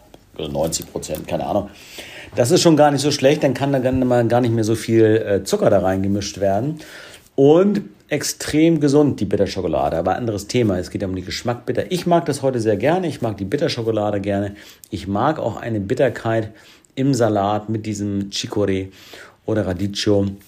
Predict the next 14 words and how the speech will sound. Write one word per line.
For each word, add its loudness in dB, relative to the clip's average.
Äh, -4
aber -2
sonst -2
k-, -12
kann -6
ich -10
da -2
mit -2
diesem, -4
äh, -8
äh, -12
in -8
dieser -4
Geschmacksrichtung, -8